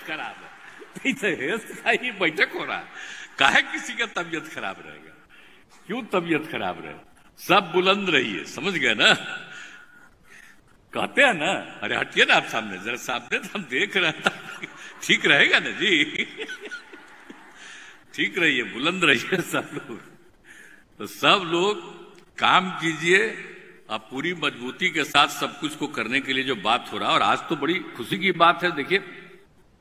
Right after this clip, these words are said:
बहुत तरह की चीजें हो गई हैं, कई तरह का उद्घाटन हो गया है। अब आप समझ लीजिए,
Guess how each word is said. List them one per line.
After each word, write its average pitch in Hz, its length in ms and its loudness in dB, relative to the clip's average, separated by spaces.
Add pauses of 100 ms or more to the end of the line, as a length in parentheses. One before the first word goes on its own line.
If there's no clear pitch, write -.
(600)
बहुत 151 320 0
तरह 175 180 6
की 175 160 0
चीजें 151 360 0
हो 160 200 2
गई 170 280 4
हैं, 170 240 2
कई 143 140 4
तरह 160 240 4
का 160 140 -2
उद्घाटन 147 520 0
हो 156 160 0
गया 160 240 4
है। - 400 -4 (580)
अब 131 180 0
आप 165 160 4
समझ 175 400 -4
लीजिए, 139 680 -2